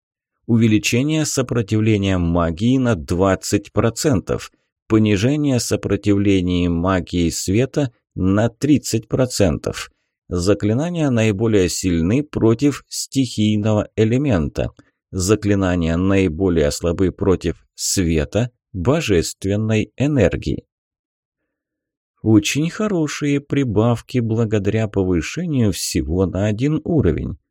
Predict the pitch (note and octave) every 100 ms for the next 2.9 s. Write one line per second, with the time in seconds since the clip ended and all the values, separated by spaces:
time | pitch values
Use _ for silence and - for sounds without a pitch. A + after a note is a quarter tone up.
0 | _ E2+ F2 A2+ - F#2+ E2 - - D2
1 | E2+ C#2+ D#2 D#2 - - G#2 F2+ F2 D#2+
2 | E2+ D#2 E2+ D2+ D2 D2 D#2 F#2+ A#2+